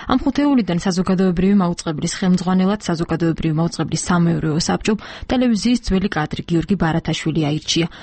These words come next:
რომელიც, ამავე საბჭოს წევრების თქმით, კარგად იცნობს პირველი არხის პრობლემებს. საზოგადოებრივი მაუწყებლის სამეთვალყურეო საბჭოს თავმჯდომარე ლევან გახელაძე რადიო თავისუფლებასთან საუბარში აცხადებს, რომ კონკურსის დროს სამეურვეო საბჭოს მოლოდინი იყო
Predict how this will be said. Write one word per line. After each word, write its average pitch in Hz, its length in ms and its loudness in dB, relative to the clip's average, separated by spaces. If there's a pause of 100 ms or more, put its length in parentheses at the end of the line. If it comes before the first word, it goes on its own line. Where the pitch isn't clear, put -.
(180)
რომელიც, 247 320 2
ამავე 202 240 4
საბჭოს - 400 -4
წევრების 180 400 2
თქმით, 226 220 2 (100)
კარგად 220 320 0
იცნობს 190 400 0
პირველი 156 480 0
არხის 156 320 -4
პრობლემებს. 156 540 -2 (500)
საზოგადოებრივი 254 640 2
მაუწყებლის 190 560 0
სამეთვალყურეო 190 640 2
საბჭოს - 320 -2
თავმჯდომარე 175 560 2
ლევან 170 240 2
გახელაძე 165 480 0
რადიო 170 320 2
თავისუფლებასთან 170 800 0
საუბარში 160 480 -2
აცხადებს, 175 560 -2
რომ 196 80 4 (320)
კონკურსის 254 480 0
დროს 247 240 0
სამეურვეო 185 480 2
საბჭოს 160 400 -2
მოლოდინი 190 520 4 (120)
იყო 165 80 0